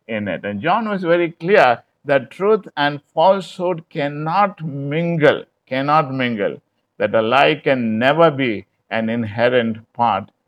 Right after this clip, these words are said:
of the truth. Now, let me give you an example for this. <clears throat> When you have counterfeit notes and genuine notes, okay? Now,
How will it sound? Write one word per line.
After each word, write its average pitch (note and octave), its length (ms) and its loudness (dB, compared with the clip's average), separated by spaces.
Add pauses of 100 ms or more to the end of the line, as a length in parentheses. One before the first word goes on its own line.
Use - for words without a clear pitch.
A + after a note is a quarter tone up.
of F2 220 -4
the F2 80 -6
truth. F2+ 320 -10 (520)
Now, A#2 300 -4 (380)
let A3 120 -6
me A3 120 0
give F3 80 0
you E3+ 100 4
an D3+ 120 2
example A#2+ 600 0
for G#2 160 0
this. F2+ 300 -6 (120)
<clears throat> F3 140 -2
When D#3 180 4
you D#3 180 -2
have F3+ 300 -2 (380)
counterfeit D#3 720 0
notes A#2+ 500 0
and A#2 440 -2
genuine B2+ 600 2
notes, E2+ 440 -6
okay? C3+ 400 -4 (340)
Now, G#2+ 420 2